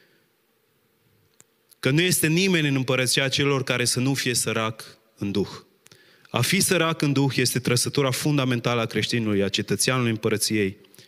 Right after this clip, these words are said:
în timp ce toate celelalte trăsături sunt într-un fel consecința acesteia. Dar pe măsură ce înaintăm în predica de pe munte, o să vedeți că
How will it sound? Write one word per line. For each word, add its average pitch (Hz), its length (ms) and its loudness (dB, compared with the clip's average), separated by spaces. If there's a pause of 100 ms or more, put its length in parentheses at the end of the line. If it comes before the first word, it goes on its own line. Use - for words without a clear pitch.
(340)
în 113 140 -2
timp 147 200 0
ce 139 100 2
toate 156 280 0
celelalte 135 420 0
trăsături 120 540 -2
sunt 110 220 -6
într-un 113 280 -2
fel 117 280 0
consecința 107 1040 -2 (300)
acesteia. - 560 -4 (1300)
Dar 131 180 0 (320)
pe 151 120 4
măsură 180 440 2
ce 156 400 2
înaintăm 135 840 -2 (220)
în 127 480 0 (340)
predica 143 420 2
de 127 80 2
pe 123 140 0
munte, 127 460 2
o 123 120 4
să 123 160 0
vedeți 117 400 2
că 123 260 2